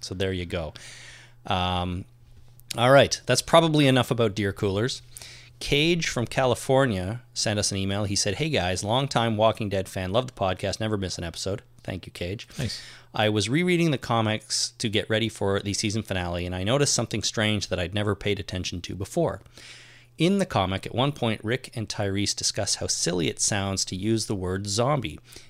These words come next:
Speaker 1: And again, in a later issue, Andrea is quoted as saying the zombies are piling through.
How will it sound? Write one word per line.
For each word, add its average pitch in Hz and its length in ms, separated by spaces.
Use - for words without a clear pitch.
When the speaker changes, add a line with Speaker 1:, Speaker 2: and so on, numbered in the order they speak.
Speaker 1:
And 104 120
again, 139 360
in 110 140
a 104 60
later 107 280
issue, 92 400
Andrea 120 440
is 101 180
quoted 135 380
as 95 120
saying 98 340
the 95 80
zombies 110 520
are 85 80
piling 110 540
through. 95 380